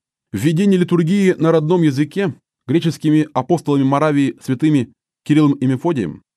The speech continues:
обещало быстрое распространение христианской веры среди новых народов и делало религиозные таинства более доступными для простых людей. Быстрый расцвет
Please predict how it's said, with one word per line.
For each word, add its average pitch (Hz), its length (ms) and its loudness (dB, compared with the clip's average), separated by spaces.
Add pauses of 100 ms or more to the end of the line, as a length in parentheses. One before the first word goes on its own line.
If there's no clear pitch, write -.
(180)
обещало 127 480 0
быстрое 170 680 -2 (120)
распространение 139 580 -2
христианской 143 760 -4
веры 160 400 -2 (360)
среди 139 360 0
новых 165 500 2
народов 151 520 -2 (360)
и 117 120 0
делало 156 500 2 (280)
религиозные 131 680 2
таинства 170 640 -2
более 170 640 2
доступными 156 840 -4 (120)
для 117 220 0
простых 110 520 -6
людей. 85 360 -6 (680)
Быстрый 175 360 0
расцвет 175 480 0